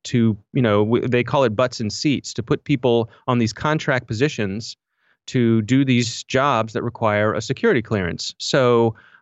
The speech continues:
um, what that means is you end up with people who are just kind of, you know, on, on a bit of a carousel, you know, cycling from job to job, uh, and making more and more money. And so it's hard for the government to compete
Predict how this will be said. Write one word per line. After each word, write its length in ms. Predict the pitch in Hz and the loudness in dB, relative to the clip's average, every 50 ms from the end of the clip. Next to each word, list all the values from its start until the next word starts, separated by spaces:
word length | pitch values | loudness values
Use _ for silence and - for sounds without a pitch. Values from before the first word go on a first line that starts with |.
| _ - | _ -6
um, 520 | 127 123 117 117 117 113 117 117 113 - _ _ _ _ _ - | -2 -2 0 2 2 2 2 0 -2 -4 _ _ _ _ _ -16
what 340 | - 135 120 143 156 - - | -10 -6 -2 -2 -2 -2 0
that 180 | 143 127 104 | -2 0 0
means 420 | 107 135 156 196 226 214 185 139 120 | 0 0 0 2 2 0 0 0 0
is 320 | 113 104 113 123 113 113 | 0 2 2 0 -2 -2
you 120 | 135 139 - | -2 -2 -2
end 260 | - 143 143 143 135 | 0 0 0 0 2
up 160 | 143 165 180 | 0 0 0
with 140 | - 139 - | -2 -4 -6
people 300 | - 135 127 - 131 120 | -4 -6 -4 -2 -2 0
who 100 | 113 127 120 | 2 2 2
are 80 | 117 | 2
just 220 | 113 123 123 - - | 0 -2 -6 -8 -8
kind 240 | - - 147 143 | -4 -2 0 0
of, 140 | 123 110 104 110 - _ _ _ _ _ - | 0 0 -2 -4 -12 _ _ _ _ _ -6
you 80 | 160 143 | -2 0
know, 200 | 120 113 110 107 _ - - | 0 0 0 -2 _ -8 -4
on, 260 | - 147 151 147 - | -2 0 0 0 0
on 180 | - 156 156 139 | 0 0 0 0
a 40 | 113 | 0
bit 120 | 135 147 | 0 0
of 80 | 147 117 | 0 0
a 60 | 107 | 0
carousel, 760 | - - - 185 196 160 135 - - 110 98 95 95 95 - _ - | -2 -2 -2 0 0 0 0 -2 -2 0 0 0 0 -2 -4 _ -6
you 140 | 135 127 | -2 0
know, 80 | 117 107 | 0 0
cycling 480 | - - - 147 147 - 147 131 123 - | 0 0 -2 -2 0 2 0 0 0 -2
from 180 | - 120 113 | -2 -2 -2
job 300 | 107 127 120 127 131 117 | 0 0 0 0 0 -2
to 80 | 117 107 | -6 -10
job, 480 | 101 - 131 143 147 123 110 113 131 - _ _ _ _ _ _ _ _ _ _ _ _ _ _ _ _ - - _ _ _ - | -4 -2 0 2 2 2 0 0 -2 -6 _ _ _ _ _ _ _ _ _ _ _ _ _ _ _ _ -20 -20 _ _ _ -4
uh, 380 | 127 120 120 113 113 117 117 110 | -2 0 2 2 2 2 2 2
and 240 | 101 120 117 117 113 | 0 0 0 0 0
making 300 | 117 117 113 - 113 107 | 0 -2 -2 -2 -2 0
more 180 | 107 110 117 123 | 2 2 2 2
and 80 | 120 | 2
more 160 | 110 110 113 | 2 2 2
money. 400 | 110 104 95 95 101 110 131 131 - _ _ _ - - - - - - | 2 0 0 0 0 -2 -4 -4 -8 _ _ _ -20 -20 -20 -16 -8 -4
And 160 | 147 143 139 | -2 -2 0
so 140 | - 175 156 | 2 2 2
it's 100 | 147 - | 2 0
hard 300 | - - 180 190 190 165 | 0 0 2 2 2 0
for 100 | - 165 | -2 -4
the 80 | 139 127 | -2 -2
government 460 | 120 156 165 175 175 147 135 123 - | 0 0 0 0 0 -2 -2 -4 -6
to 100 | 135 123 | -6 -8
compete 500 | - 127 113 113 - - 170 151 131 | -8 -8 -10 -10 -8 -6 -6 -6 -6